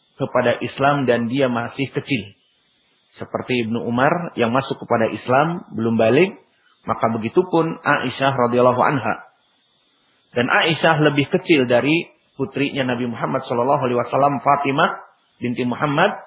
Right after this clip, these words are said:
sekitar delapan tahun. Maka jika Aisyah menikah dengan Nabi dan ibtana umur sembilan tahun, berarti Fatimah baru tujuh belas tahun.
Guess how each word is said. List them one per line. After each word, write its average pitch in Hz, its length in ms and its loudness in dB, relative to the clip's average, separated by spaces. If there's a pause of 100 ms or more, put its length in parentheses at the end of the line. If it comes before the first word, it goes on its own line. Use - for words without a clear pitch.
(500)
sekitar 135 800 0
delapan 117 640 0
tahun. 107 400 -6 (2000)
Maka 113 240 -4
jika 131 480 0 (160)
Aisyah 135 540 -2
menikah 131 340 -2
dengan 120 300 -2
Nabi 127 240 0
dan 120 160 -2
ibtana 135 500 -2
umur 120 540 -4 (560)
sembilan 117 400 -2
tahun, 175 420 0 (680)
berarti 113 420 0 (540)
Fatimah 123 640 0
baru 127 400 2 (1300)
tujuh 117 320 -2
belas 120 320 2 (160)
tahun. 113 240 0